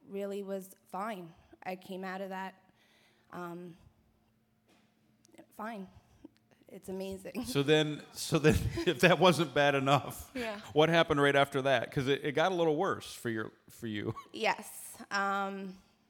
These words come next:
Speaker 1: they arrested me <laughs> in the hospital.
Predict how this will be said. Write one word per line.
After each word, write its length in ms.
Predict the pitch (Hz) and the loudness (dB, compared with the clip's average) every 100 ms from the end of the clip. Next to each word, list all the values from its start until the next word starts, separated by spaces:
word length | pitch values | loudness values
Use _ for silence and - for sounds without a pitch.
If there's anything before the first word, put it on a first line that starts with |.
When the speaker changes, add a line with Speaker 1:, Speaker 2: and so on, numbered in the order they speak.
| _ - | _ -6
Speaker 1:
they 160 | 208 190 | -2 0
arrested 500 | 202 220 - 196 180 | 0 -2 -4 -10 -8
me 320 | 170 170 190 _ _ _ _ - | -8 -10 -12 _ _ _ _ -6
<laughs> 500 | 233 - 339 - - | -6 -6 -14 -14 -10
in 300 | 220 208 208 - _ - | -8 -8 -12 -16 _ -4
the 80 | 214 | 2
hospital. 680 | 185 185 - 165 175 180 | 2 2 -4 -6 -6 -8